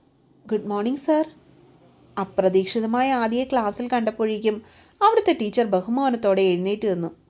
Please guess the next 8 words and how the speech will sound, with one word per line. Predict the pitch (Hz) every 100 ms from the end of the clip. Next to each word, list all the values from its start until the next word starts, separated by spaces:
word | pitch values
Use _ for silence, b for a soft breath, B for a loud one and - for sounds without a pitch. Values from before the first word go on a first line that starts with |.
| _ _ _ _ _
"ഗുഡ് | 196 190 202
മോർണിംഗ്." | 202 220 277 - _ _ _ _ _ _ _ -
തിരിച്ചു | 392 403 320
വിഷ് | 220 202 -
ചെയ്യുന്നതിനോടൊപ്പം | 247 214 208 208 185 185 247 233
തന്നെ | 190 190 185 b b b _
കുഞ്ഞിപ്പെണ്ണിനെ | 381 415 392 254 226 214
കൊണ്ടുപോയി | - 185 185 190